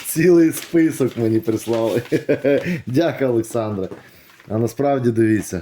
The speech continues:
з мануальчиком, дисочки такі всі, ух! Клас! Так. Command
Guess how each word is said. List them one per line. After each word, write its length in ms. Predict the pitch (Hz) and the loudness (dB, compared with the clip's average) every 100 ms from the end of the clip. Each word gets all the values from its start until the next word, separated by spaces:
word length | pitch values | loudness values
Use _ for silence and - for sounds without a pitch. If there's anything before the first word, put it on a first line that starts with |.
| 78 | -10
з 100 | 87 | -8
мануальчиком, 800 | 104 113 113 135 123 98 92 92 | -4 0 0 0 -2 -6 -6 -8
дисочки 480 | 90 - 120 - 87 | -8 -2 -2 -2 -8
такі 220 | 90 92 | -10 -10
всі, 180 | - 98 | -6 -4
ух! 300 | 123 - - _ _ - _ _ _ _ _ - - _ - | -4 -6 -20 _ _ -20 _ _ _ _ _ -20 -20 _ -8
Клас! 800 | 101 95 95 90 85 - - - _ - _ - - - _ - - - - - - - - - - _ | -2 0 0 -2 -6 -10 -14 -20 _ -20 _ -20 -20 -20 _ -20 -18 -18 -18 -20 -20 -20 -20 -20 -20 _
Так. 240 | 101 95 87 - - _ _ - - - - - - _ _ _ _ - _ _ - - - _ - - - - - - - _ - _ - _ _ _ - | -6 -6 -8 -14 -20 _ _ -20 -20 -20 -20 -20 -20 _ _ _ _ -20 _ _ -14 -14 -14 _ -16 -16 -20 -12 -10 -10 -20 _ -20 _ -20 _ _ _ -6
Command 420 | 113 123 127 | -2 0 0